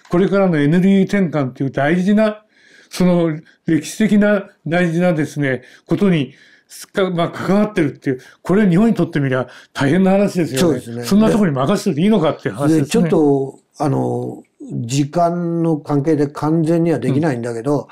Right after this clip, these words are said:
Speaker 2: その、この問題の本質っていうのをね、考えてみると、結局東京電力ってもう潰れてるわけですよ。
Speaker 1: そうです。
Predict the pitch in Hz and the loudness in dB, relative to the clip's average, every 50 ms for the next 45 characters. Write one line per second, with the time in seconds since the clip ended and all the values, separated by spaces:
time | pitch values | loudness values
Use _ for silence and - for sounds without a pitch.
0 | - - - - - - - - - - - _ - - - 160 156 151 151 151 | -18 -20 -18 -18 -18 -18 -20 -20 -20 -20 -20 _ -16 -6 -2 0 2 2 2 0
1 | 151 147 - - - _ _ _ _ _ _ _ _ _ _ - - 214 233 226 | 0 -2 -6 -10 -16 _ _ _ _ _ _ _ _ _ _ -4 -2 0 0 0
2 | 226 233 240 247 247 247 247 233 226 202 - 214 240 247 233 233 - - 240 214 | 2 2 0 2 2 2 2 2 0 0 0 0 0 0 0 -2 -2 -2 -2 -2
3 | 214 - 226 214 208 147 123 113 113 113 127 143 147 143 - 143 147 147 151 147 | -2 0 0 2 2 2 -2 -4 -8 -8 -8 -8 -8 -6 -6 -4 -2 -2 -2 -2
4 | 139 147 120 127 123 117 117 101 - 160 160 135 117 107 - _ _ _ _ _ | -2 -4 -6 -6 -6 -8 -8 -4 0 0 0 0 -2 -6 -12 _ _ _ _ _
5 | _ _ _ _ _ _ - - 240 240 - 262 233 220 247 - - - 247 294 | _ _ _ _ _ _ -4 -2 -2 0 -2 -2 -2 -2 -4 -4 -2 0 2 2
6 | 302 294 - 320 320 285 262 302 302 277 208 151 - - - - 156 143 139 135 | 2 4 4 4 4 4 4 4 2 2 2 0 -2 -4 -4 -2 -2 0 0 -2
7 | 131 - - - 196 262 302 359 339 339 339 339 330 330 294 160 117 110 107 101 | -4 -6 -2 0 2 2 2 2 0 0 0 2 2 2 2 0 -2 -6 -8 -8
8 | - - 214 185 156 139 131 127 - - - | -8 -6 -2 0 0 0 0 -4 -6 -10 -16